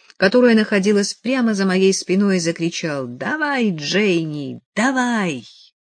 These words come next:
Сам он в то же мгновение развернул пастора к восточной тропе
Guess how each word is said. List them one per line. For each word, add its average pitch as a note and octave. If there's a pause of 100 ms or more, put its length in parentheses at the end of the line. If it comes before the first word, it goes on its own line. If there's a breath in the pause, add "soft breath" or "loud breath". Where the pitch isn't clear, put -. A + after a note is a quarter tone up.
(100)
Сам D4
он C4
в -
то D4+
же B3
мгновение A3
развернул G#3+
пастора D3
к -
восточной D3+
тропе A3